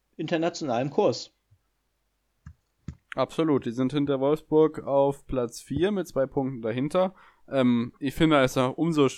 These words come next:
Speaker 2: umso mehr schade, dass sie <laughs> halt ausgerechnet gegen Bayer Leverkusen
Speaker 1: Ja.
Speaker 2: mit vier zu eins, äh, in Überzahl aus dem D-F-B-Pokal ausgeschieden
Speaker 1: Mhm.
Speaker 2: sind, weil das hätte auch noch ordentlich Spaß gebracht jetzt im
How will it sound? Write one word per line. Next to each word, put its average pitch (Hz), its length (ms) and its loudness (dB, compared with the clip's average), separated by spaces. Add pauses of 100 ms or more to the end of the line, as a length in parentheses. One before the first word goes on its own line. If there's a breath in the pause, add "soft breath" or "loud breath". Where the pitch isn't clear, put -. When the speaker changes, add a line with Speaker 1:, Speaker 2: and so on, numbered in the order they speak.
(100)
Speaker 2:
umso 143 280 0
mehr 139 260 2
schade, 127 440 2
dass 120 200 -2
sie 131 160 -2
<laughs> - 0 -
halt - 460 -4
ausgerechnet 139 680 -4
gegen 139 220 0
Bayer 123 240 2
Leverkusen 131 680 2
Speaker 1:
Ja. 127 120 0
Speaker 2:
mit - 140 -10 (420 soft breath)
vier 131 240 -4
zu 131 180 0
eins, 131 440 0
äh, 123 320 0
in 131 420 -2
Überzahl 143 760 2
aus 123 120 0
dem 127 100 -4
D-F-B-Pokal 127 600 0
ausgeschieden 135 520 2
Speaker 1:
Mhm. 135 40 0
Speaker 2:
sind, 104 240 -4
weil 110 120 0
das 117 280 -6
hätte 139 240 -2
auch 135 160 -2
noch 135 200 -4
ordentlich 139 440 -2
Spaß 113 300 -2
gebracht 104 380 -8
jetzt 107 180 -8
im 110 220 -10